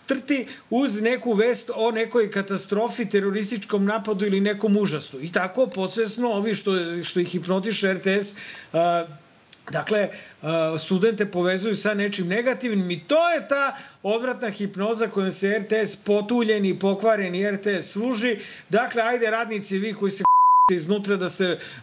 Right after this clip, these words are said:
mnogo jaki i da ste protiv tog uredništva i svega, malo jače to. A ono što mi popuno, i tu ću završiti svoju kratku analizu,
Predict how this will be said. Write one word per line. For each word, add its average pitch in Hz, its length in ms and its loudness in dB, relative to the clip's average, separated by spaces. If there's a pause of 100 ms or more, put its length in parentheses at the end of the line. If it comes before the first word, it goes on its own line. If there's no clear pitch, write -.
mnogo 196 340 2
jaki 208 380 0
i 196 140 0
da 170 140 -4
ste 190 160 -4
protiv 202 460 0
tog 185 240 2
uredništva 196 580 0
i 165 40 0
svega, 180 500 0 (200)
malo 190 340 0
jače 196 440 -2
to. 220 340 0 (280)
A 160 140 -2
ono 220 200 0
što 202 200 -2
mi 185 260 0
popuno, 220 420 0
i 190 120 0
tu 202 100 0
ću 202 160 -6
završiti 170 580 -2
svoju 170 300 0
kratku 285 380 0
analizu, 247 520 0